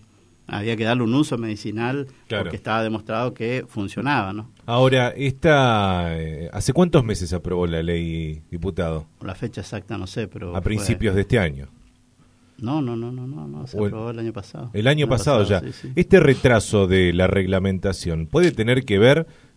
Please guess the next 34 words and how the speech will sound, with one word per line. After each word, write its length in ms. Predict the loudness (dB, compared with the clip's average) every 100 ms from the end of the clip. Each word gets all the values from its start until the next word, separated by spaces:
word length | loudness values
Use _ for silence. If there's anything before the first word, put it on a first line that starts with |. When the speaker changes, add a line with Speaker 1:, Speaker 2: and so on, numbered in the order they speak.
| -2
Speaker 2:
con 380 | 0 0 0
la 100 | 2
oposición 600 | 2 2 -2 -2 0 2 2
en 120 | 0
primera 280 | -2 0 0
instancia 360 | 2 2 2
que 60 | 2
tenía 300 | 2 2 2
la 100 | 2
propia 300 | 2 2 2
ministra 400 | 2 0 0 2
Bullrich 600 | 4 4 4 2 0 -4
a, 320 | -4 -4 -6
al 220 | -8 -6
Speaker 1:
Sí, 120 | -2 0
sí, 60 |
Speaker 2:
proyecto? 260 | 4 2 2
Speaker 1:
seguro. 420 | 0 0 -2 -8 -8
Y 80 | -6
porque 280 | -4 0
hay 80 | 2
un 100 | 2
concepto 600 | 0 0 0 0 2 2
desde 220 | 2 0
el 160 | -2 -2
oficialismo 720 | -4 -6 -6 -4 -2 0 0
de 160 | -2 -4
que, 500 | -6 -4 -4 -6 -10
que, 340 | -10 -8 -8 -8
que 200 | -8 -6
no 140 | -4 -4
debería 300 | -4 -6 -6
ser 240 | -6 -6
eso. 280 | -8 -14